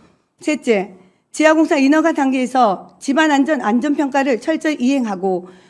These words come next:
공사 후에도 지속적인 모니터링과 주민 피해 모니터링 체계를 구축하여야 합니다. 넷째,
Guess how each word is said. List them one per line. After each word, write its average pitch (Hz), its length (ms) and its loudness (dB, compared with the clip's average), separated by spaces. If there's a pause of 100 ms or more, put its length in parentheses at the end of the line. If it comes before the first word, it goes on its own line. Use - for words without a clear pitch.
(120)
공사 277 320 2
후에도 277 340 0
지속적인 285 560 0
모니터링과 220 800 2
주민 262 280 -2
피해 285 220 0
모니터링 285 520 0
체계를 254 440 -4
구축하여야 269 640 -4
합니다. 185 440 -4 (500)
넷째, 233 580 -2